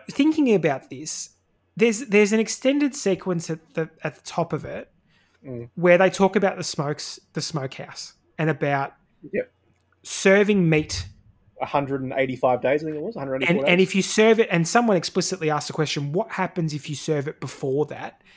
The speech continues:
Speaker 1: And she gives him a
Speaker 2: Or
Speaker 1: very
Speaker 2: after that.
Speaker 1: detailed,
Speaker 2: After that, yeah.
Speaker 1: I think it's before it, before it's actually, actually kind of hit its
Speaker 2: Oh, peak level, sorry.
Speaker 1: peak
Speaker 2: Yeah,
Speaker 1: level.
Speaker 2: yeah, yeah.
Speaker 1: And she says, "It'll kill you."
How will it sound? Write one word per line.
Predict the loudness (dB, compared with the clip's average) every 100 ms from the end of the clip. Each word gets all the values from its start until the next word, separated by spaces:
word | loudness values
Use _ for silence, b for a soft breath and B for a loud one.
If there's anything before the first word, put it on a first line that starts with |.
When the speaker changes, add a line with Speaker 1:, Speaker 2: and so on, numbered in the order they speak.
| b b b
Speaker 1:
And | 0 0
she | 0
gives | 0 0 4
him | 2 2 -4 -12 _ _ _ _ _ -2
a |
Speaker 2:
Or | 0 4
Speaker 1:
very | 4
Speaker 2:
after | 6 4
that. |
Speaker 1:
detailed, | 4 4 4 2 2 -2
Speaker 2:
After | -4 -8
that, | -20 _ -18
yeah. | -8 0
Speaker 1:
I |
think | 0
it's | 0
before | -4 0 0 0
it, | -8 _
before | -4 4 4
it's | 4
actually, | -2 -2 -2 -4 -8 _ _ _ _ _ _ _ _ _ 0
actually | 0 2 0 0
kind | -2 -2 -2
of | -4 -8
hit | -2 2 2
its | 0 -8 -8 _ _ _ _ _ 0
Speaker 2:
Oh, | 2 2
peak | 0 -2 0
level, | -2 -4
sorry. | -4 0 2
Speaker 1:
peak | 2
Speaker 2:
Yeah, |
Speaker 1:
level. | 0 -2
Speaker 2:
yeah, | -8 B B B B -10
yeah. | -8 -2
Speaker 1:
And | -2 0
she | 0
says, | 0 2
"It'll | 2 0
kill | 2 0 0
you." | -6